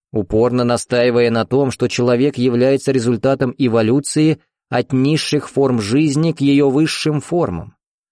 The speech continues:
Заметим, что в индийской мифологии есть множество мифов, способных примирить обе точки зрения. Согласно восточной философии, все развитие происходит циклично,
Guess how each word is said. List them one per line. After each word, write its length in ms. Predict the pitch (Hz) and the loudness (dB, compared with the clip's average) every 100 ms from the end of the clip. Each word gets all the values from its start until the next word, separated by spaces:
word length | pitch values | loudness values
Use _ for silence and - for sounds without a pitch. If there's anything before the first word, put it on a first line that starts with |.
| _ _ _ _ _ - | _ _ _ _ _ -8
Заметим, 640 | 95 98 120 143 90 80 | -4 -2 -2 -4 -6 -8
что 180 | - 95 | -6 -2
в 80 | |
индийской 460 | 110 110 147 - 139 | 0 0 -2 -2 -2
мифологии 680 | 131 - 120 127 151 143 143 | -2 0 0 0 0 2 2
есть 280 | 135 127 120 | 0 0 -2
множество 640 | 120 139 143 135 - 117 | 0 0 0 -4 -2 -2
мифов, 380 | 113 147 151 - | 0 -2 -4 -6
способных 720 | - 117 - 131 135 135 - | -4 -4 -2 -2 0 -4 -4
примирить 560 | 131 123 123 120 135 - | -2 0 2 0 -2 -2
обе 240 | 123 107 | -2 0
точки 340 | 113 101 - 110 | -2 -4 -4 -4
зрения. 640 | 98 104 82 76 76 - _ _ _ _ _ _ _ _ | -2 -2 -2 -6 -12 -20 _ _ _ _ _ _ _ _
Согласно 640 | - 98 95 95 87 - 95 | -10 -6 -2 -2 -2 -4 -4
восточной 600 | 95 - 98 - 98 92 | -4 -4 -6 -4 -6 -4
философии, 800 | 104 98 - 151 117 90 80 78 _ _ _ _ | -2 -2 -2 -4 -4 -6 -8 -10 _ _ _ _
все 200 | - 185 | -4 0
развитие 500 | 190 123 175 160 165 | 0 0 -2 0 -2
происходит 560 | - 131 - 151 151 143 | 0 -2 -2 -4 -4 -4
циклично, 800 | - 151 113 90 - 87 78 | -6 -2 -2 -4 -6 -8 -8